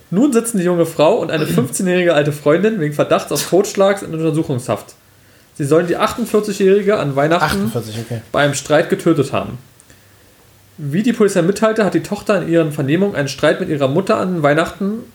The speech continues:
Speaker 1: und Gewalthandlungen zugegeben. Anlass sei gewesen, dass die fünfzehnjährige alte Freundin bei der zweiundzwanzigjährigen übernachten wollte.
Speaker 2: <laughs>
Speaker 1: Die Mutter wollte, dass sie das Haus verlässt, sagte der Bonner Staatsanwaltschaft. Daraus soll in der Nacht vom ersten auf den zweiten Weihnachtsfeiertag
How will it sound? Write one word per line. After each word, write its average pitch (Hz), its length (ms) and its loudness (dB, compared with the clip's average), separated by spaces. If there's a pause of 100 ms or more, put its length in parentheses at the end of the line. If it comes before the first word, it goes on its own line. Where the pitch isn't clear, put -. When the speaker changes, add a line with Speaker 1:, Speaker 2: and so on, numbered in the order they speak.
(120)
Speaker 1:
und 156 80 -4
Gewalthandlungen 151 640 0
zugegeben. 113 560 -2 (580)
Anlass 214 360 0
sei 190 120 2
gewesen, 170 440 0
dass 156 140 0
die 151 80 -2
fünfzehnjährige 165 640 -2
alte 143 180 -2
Freundin 175 500 0 (300)
bei 165 60 2
der 147 140 2
zweiundzwanzigjährigen 170 760 0
übernachten 151 420 -2
wollte. 120 300 0 (340)
Speaker 2:
<laughs> - 380 -12
Speaker 1:
Die 160 80 2
Mutter 220 520 0
wollte, 214 420 2
dass 175 160 0
sie 180 60 -2
das 160 180 0
Haus 170 180 2
verlässt, 143 500 0 (140)
sagte 127 260 -4
der 120 100 -2
Bonner 123 280 0
Staatsanwaltschaft. 117 840 -4 (880)
Daraus 147 280 4
soll 170 120 4
in 165 60 0
der 147 80 0
Nacht 156 220 0
vom 160 120 -10
ersten 180 380 -2
auf 143 120 -4
den 147 140 -4
zweiten 156 380 0
Weihnachtsfeiertag 160 640 0